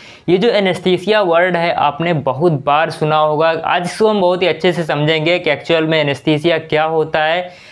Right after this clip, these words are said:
कितने टाइप्स का होता है, क्यों दिया जाता है, ये सारा कुछ आज की इस वीडियो में समझेंगे। So वीडियो बहुत ही इंटरेस्टिंग और इन्फॉर्मेटिव है,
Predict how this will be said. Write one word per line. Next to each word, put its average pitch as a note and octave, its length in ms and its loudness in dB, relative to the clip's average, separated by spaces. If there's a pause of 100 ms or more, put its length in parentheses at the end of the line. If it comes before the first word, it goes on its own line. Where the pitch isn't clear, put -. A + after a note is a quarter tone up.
(180)
कितने G3+ 280 0
टाइप्स F3+ 340 -2
का F3 120 0
होता E3 340 0
है, E3+ 120 0
क्यों F#3+ 380 0
दिया F3 240 4
जाता E3 340 0
है, E3 160 0
ये E3+ 80 2
सारा D#3 320 -2
कुछ D#3 160 -2
आज D3 200 0
की D#3+ 80 0
इस D3+ 80 -4
वीडियो D#3 220 2
में D#3 100 0
समझेंगे। D#3 480 0
So F#3+ 80 -2
वीडियो F3+ 260 2
बहुत G#3+ 200 2
ही G3+ 60 2
इंटरेस्टिंग E3+ 720 -2
और D#3 200 2
इन्फॉर्मेटिव D#3+ 760 2
है, G3+ 260 0